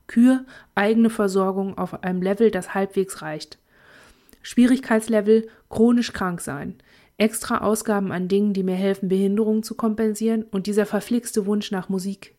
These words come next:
Büchern, mal zum Friseur, ein, zwei Farbfilme entwickeln lassen, mal den Fernbeziehungsherzmenschen besuchen, daneben Ehrenämter und Herzensprojekte mittragen.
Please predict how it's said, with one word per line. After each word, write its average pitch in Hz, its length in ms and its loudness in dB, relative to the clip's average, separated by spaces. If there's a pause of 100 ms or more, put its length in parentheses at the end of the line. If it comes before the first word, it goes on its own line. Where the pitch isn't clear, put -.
Büchern, 196 500 -2
mal 185 180 -2
zum 196 180 -2
Friseur, 190 580 0 (800)
ein, 196 180 2
zwei 185 160 -2
Farbfilme 196 580 -2
entwickeln 180 420 -6
lassen, 180 360 -8 (400)
mal 202 180 4
den 196 140 2
Fernbeziehungsherzmenschen 190 1200 -2
besuchen, 190 460 -6 (260)
daneben 196 380 2
Ehrenämter 208 640 0
und 196 140 -6
Herzensprojekte 180 800 -6
mittragen. 175 800 -10